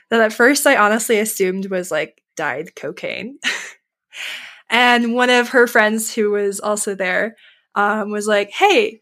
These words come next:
you guys wanna do some lines?" And I was like, "Of what?"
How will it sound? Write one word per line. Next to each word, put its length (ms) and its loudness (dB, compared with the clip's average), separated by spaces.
you 100 0
guys 160 4
wanna 140 -2
do 120 0
some 200 -2
lines?" 520 0
And 120 2
I 100 4
was 160 2
like, 280 0
"Of 260 -6
what?" 360 -4